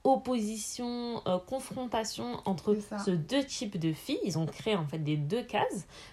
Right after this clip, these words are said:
Speaker 1: deux types de filles, alors que dans la réalité des choses, déjà, euh, les filles ne sont très rarement que une ou que l'autre des cases,
Speaker 2: Ouais,
Speaker 1: parce qu'en fait,
Speaker 2: euh,
Speaker 1: t'es
Speaker 2: bah,
Speaker 1: un peu
Speaker 2: déjà.
Speaker 1: des deux.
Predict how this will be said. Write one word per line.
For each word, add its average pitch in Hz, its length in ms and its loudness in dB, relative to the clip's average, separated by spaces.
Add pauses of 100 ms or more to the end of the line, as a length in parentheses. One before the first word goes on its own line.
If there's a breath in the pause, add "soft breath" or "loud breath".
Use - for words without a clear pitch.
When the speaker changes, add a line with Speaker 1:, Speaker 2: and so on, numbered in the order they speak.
Speaker 1:
deux 247 140 4
types 196 200 -2
de 156 140 4
filles, 320 220 6
alors 170 220 6
que 190 60 4
dans 175 120 2
la 160 80 2
réalité 165 340 2
des 170 80 0
choses, 202 180 4
déjà, 165 420 2
euh, 170 200 -2
les 160 120 -2
filles 202 200 -2 (320 loud breath)
ne 175 120 2
sont 165 500 0 (340)
très - 200 4
rarement 180 500 4 (240)
que 185 120 0 (140)
une 208 300 6
ou 185 60 -4 (160)
que 240 260 4
l'autre 175 440 -2
des 156 100 0
cases, 233 280 4 (100)
Speaker 2:
Ouais, 226 80 0
Speaker 1:
parce 202 240 4
qu'en 180 80 4
fait, 185 200 4
Speaker 2:
euh, 156 100 4
Speaker 1:
t'es - 120 2
Speaker 2:
bah, 165 80 4
Speaker 1:
un 151 40 4
peu 175 80 2
Speaker 2:
déjà. 175 180 6
Speaker 1:
des 165 140 8
deux. 277 80 2